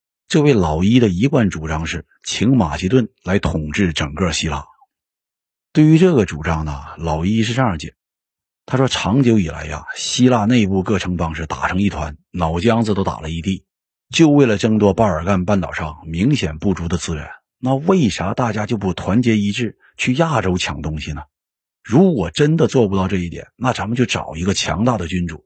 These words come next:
来帮着我们做。他选中的这个人就是腓力二世。在这哥们儿八十七岁的时候，作为一名连腓力二世的脸长啥样都不知道的雅典人，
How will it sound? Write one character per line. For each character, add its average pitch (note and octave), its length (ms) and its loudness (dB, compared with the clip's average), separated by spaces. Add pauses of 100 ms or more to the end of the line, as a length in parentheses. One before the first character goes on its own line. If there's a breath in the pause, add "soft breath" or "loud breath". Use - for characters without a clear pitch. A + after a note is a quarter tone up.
(100)
来 F2+ 140 -6
帮 A2+ 320 0
着 G#2+ 80 4
我 - 100 -2
们 D#2 160 -8
做。 - 220 -8 (320 soft breath)
他 C3 240 0
选 D#2 260 -2
中 F#2+ 140 2
的 F2 80 4
这 F2+ 100 2
个 E2 80 0
人 D2+ 220 -10 (120)
就 E2 140 -2
是 D#2+ 100 -4
腓 E2+ 200 0
力 F2+ 120 2
二 E2 200 2
世。 - 200 -4 (920)
在 C3 200 2
这 A#2+ 140 2
哥 B2 120 4
们 A#2+ 120 4
儿 G2 60 2
八 A#2 280 0
十 A2+ 140 0
七 A#2 180 2
岁 A2 140 4
的 E2+ 80 -2
时 D2 100 -8
候， D2 80 -12 (320)
作 B2+ 200 2
为 A#2+ 140 6
一 A2 120 4
名 F#2+ 160 2
连 G2+ 180 2
腓 C3 260 2
力 B2 140 4
二 A2+ 220 4
世 A2 120 -4
的 G2+ 80 -2
脸 F2 280 -2
长 C#2+ 260 -6
啥 F2 220 0
样 B2+ 200 0 (140)
都 F#2+ 160 0
不 G#2 80 2
知 G2+ 120 0
道 F#2+ 80 2
的 F2 80 2
雅 D#2+ 200 -2
典 F2 140 0
人， C#2 180 -16